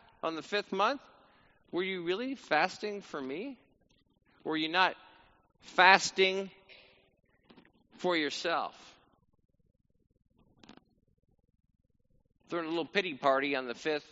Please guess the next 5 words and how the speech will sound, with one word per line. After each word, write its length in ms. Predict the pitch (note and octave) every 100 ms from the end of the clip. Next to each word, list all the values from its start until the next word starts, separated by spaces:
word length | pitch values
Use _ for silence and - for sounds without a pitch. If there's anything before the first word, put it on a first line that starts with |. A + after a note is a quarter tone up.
| -
seventh, 500 | - - D3+ C#3 C3 - _ _ _ _ _ _ _ _ _ -
eighth, 340 | C#3+ C3+ - - _ _
tenth 280 | C3+ A2 -
month. 340 | F#2+ F2+ - _ _ _ _ _ _ _ _ _ _ _ _ _ _ _ _ _ _ _ _ _ _ _
"Huh, 320 | F#3+ F#3+ F3